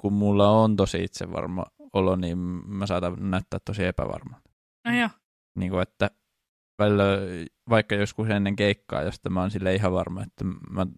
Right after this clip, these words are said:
Speaker 1: tässä ei oo mit-, mitään, niinku, niin sit joku saattaa olla silleen, että ei, ei oo mitään hätää.
Speaker 2: <laughs> Joo.
Speaker 1: Mä silleen, että ei ookaan.
Speaker 2: <laughs> Ei ookaan.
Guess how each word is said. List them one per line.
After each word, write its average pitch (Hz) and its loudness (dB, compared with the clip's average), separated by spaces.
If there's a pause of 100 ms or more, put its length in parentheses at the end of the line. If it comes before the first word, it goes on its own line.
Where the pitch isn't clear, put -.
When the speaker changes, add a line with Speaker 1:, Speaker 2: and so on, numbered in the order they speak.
Speaker 1:
tässä - 0
ei 95 2
oo 95 2
mit-, 95 -2 (360)
mitään, 90 -2
niinku, 95 -6 (500)
niin 107 -6
sit - -4
joku 98 2
saattaa - -2
olla 92 -2
silleen, 90 -8
että - -12 (280)
ei, 113 -8
ei 110 0
oo 113 2
mitään 110 0
hätää. - -8 (180)
Speaker 2:
<laughs> 381 6
Joo. 254 8
Speaker 1:
Mä - 0
silleen, 480 4
että - 4
ei 113 8
ookaan. - 4 (160)
Speaker 2:
<laughs> 254 -4
Ei 330 -4
ookaan. - -12